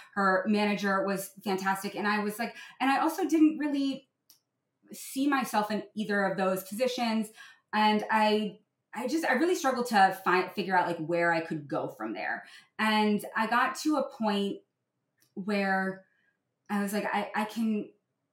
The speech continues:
if I stay, I'll continue to do some, I'll, I'll continue to do incredible things, have incredible experiences,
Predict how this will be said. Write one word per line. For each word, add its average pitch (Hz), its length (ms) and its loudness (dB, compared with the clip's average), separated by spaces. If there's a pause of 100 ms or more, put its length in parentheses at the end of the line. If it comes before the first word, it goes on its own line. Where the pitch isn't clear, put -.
(280)
if 311 180 0
I 349 140 4
stay, 190 520 -2
I'll 196 100 -2
continue 208 420 -2
to 190 160 -4
do 180 460 -2 (360)
some, 208 320 -2 (120)
I'll, 190 240 -4
I'll 214 80 -4
continue 240 360 2
to 208 60 -2
do 196 40 -2
incredible 175 680 -2
things, - 300 -10
have - 180 -4
incredible 185 600 -2
experiences, 151 760 -6